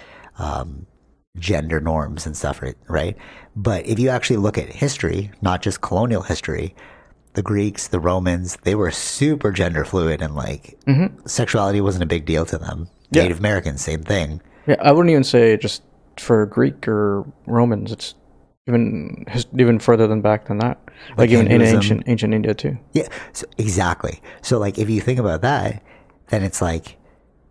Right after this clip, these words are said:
Speaker 1: then it's like, why, why is the system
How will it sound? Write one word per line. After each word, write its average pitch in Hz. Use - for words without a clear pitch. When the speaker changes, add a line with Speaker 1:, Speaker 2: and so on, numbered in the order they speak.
Speaker 1:
then 107
it's 98
like, 98
why, 92
why 101
is 104
the 101
system 92